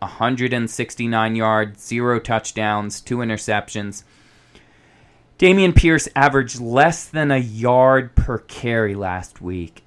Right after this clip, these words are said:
and that's, that's tough. If you are fighting for fantasy playoffs and that's the guy you've had on your roster past couple weeks, it has not been amazing to you the way it was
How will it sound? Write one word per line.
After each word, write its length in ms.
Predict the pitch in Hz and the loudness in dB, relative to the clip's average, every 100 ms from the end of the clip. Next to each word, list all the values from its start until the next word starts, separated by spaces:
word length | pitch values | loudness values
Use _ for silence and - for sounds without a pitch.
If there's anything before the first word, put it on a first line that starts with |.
| - | -18
and 360 | 95 95 95 - | -16 -14 -16 -4
that's, 420 | 117 117 110 - | 2 2 2 -4
that's 380 | - 120 107 - | -2 0 0 -4
tough. 360 | - 85 82 - | -10 -10 -10 -14
If 200 | 107 101 | -12 -10
you 220 | 120 131 135 | -4 2 4
are 120 | 127 | 4
fighting 420 | - 127 120 117 | 2 0 0 -2
for 140 | 113 | -6
fantasy 480 | 107 117 117 113 113 | -6 -4 -4 -6 -6
playoffs 640 | - 117 113 113 110 - - - | -4 0 2 4 2 0 -10 -8
and 400 | 107 104 101 101 | -6 -6 -6 -4
that's 220 | 107 - | -4 -6
the 80 | 107 | -4
guy 180 | 104 | -2
you've 180 | 107 104 | -2 -4
had 280 | 107 104 104 | -2 -2 -2
on 120 | 104 | -4
your 120 | 104 | -6
roster 580 | 101 104 101 - 104 98 _ _ _ _ _ | -4 -4 -4 -4 -4 -4 _ _ _ _ _
past 260 | - 104 - | -2 -2 -2
couple 240 | 107 101 | -6 -4
weeks, 520 | 101 98 95 - - _ | -4 -6 -8 -14 -18 _
it 220 | 104 95 | -6 -6
has 280 | 107 98 95 | -8 -10 -10
not 440 | 104 104 101 - 107 | -6 -2 -2 -4 -8
been 280 | 101 98 - | -8 -8 -8
amazing 580 | 98 98 101 98 98 92 | -8 -6 -6 -8 -10 -10
to 120 | - | -10
you 200 | 95 95 | -8 -6
the 120 | 92 | -6
way 160 | 95 95 | -6 -8
it 100 | - | -6
was 380 | 104 98 90 | -6 -4 -6